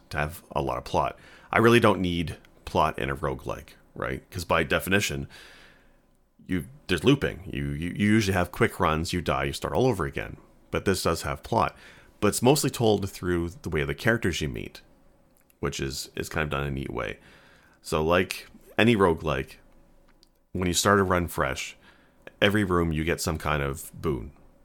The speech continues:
right? That could be materials, right? Uh, keys and, and darkness, which is basically an upgrade points, money, all that kind of stuff. Or,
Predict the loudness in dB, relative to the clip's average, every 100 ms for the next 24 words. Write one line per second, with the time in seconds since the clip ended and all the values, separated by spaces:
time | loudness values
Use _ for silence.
0 | _ -10 -10 -12 -16 -14 -4 -2 -2 -4
1 | -2 -4 -4 -6 -8 0 0 0 -2 -8
2 | -12 -16 -16 -10 -6 -6 -8 -18 -20 -20
3 | _ -12 -10 -10 -6 -2 0 -2 -6 -10
4 | -12 -14 -10 -8 -8 -10 -10 0 2 2
5 | -4 -6 -10 -8 -6 -6 -6 -6 -6 -8
6 | -4 -2 -2 -4 -10 -14 -20 _ -2 0
7 | 0 0 -2 -6 -10 -20 _ _ -6 -2
8 | -2 -4 -4 -4 -4 -4 2 6 6 4